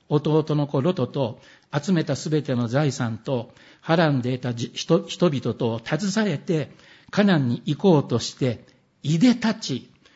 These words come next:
カナンの地に来た。つい、ついに、とうとう、このカナンの地に、途中波乱で、まあ、波乱があったというか、そこでちょっとこう、立ち止まっちゃったけれども、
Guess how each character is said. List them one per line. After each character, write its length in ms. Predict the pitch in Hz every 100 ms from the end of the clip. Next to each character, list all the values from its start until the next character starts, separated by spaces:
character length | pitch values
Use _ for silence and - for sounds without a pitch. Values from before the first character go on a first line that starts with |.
| _ _ _ -
カ 160 | -
ナ 120 | 202 240
ン 80 |
の 100 | 202 170
地 160 | 151
に 140 | 143 139
来 120 | -
た。 200 | 139 143 _ _ _ _ _ _ _ _ _ _ _ _ _ _ _ _ _ -
つ 200 | 185 220
い、 180 | 143
つ 160 | - -
い 80 | 170
に、 120 | 117
と 380 | - 123 127 160
う 40 |
と 400 | 160 220 127 - _
う、 60 | -
こ 100 | 131
の 100 | 123
カ 160 | 185
ナ 120 | 185
ン 40 | 139
の 100 | 120
地 140 | 160
に、 100 | 127
途 220 | - 151
中 340 | 151 156 151 151
波 160 | - 190
乱 220 | 156 135
で、 260 | 123 113 - - - - _ -
ま 100 | 127
あ、 20 |
波 380 | 110 - - 165
乱 180 | 135 143
が 100 | 117
あ 20 |
っ 40 |
た 140 | - 120
と 140 | -
い 40 | 131
う 60 |
か、 200 | - 123 - - -
そ 180 | - 165
こ 120 | 160
で 100 | 160
ち 100 | 220
ょ 40 |
っ 20 |
と 120 | - -
こ 240 | 165 -
う、 260 | - - 196
立 200 | 190 170
ち 20 |
止 80 | 180
ま 120 | 160
っ 60 |
ち 80 | -
ゃ 40 | 240
っ 80 |
た 100 | -
け 140 | - 208
れ 80 | 139
ど 160 | 143
も、 300 | 131 160 127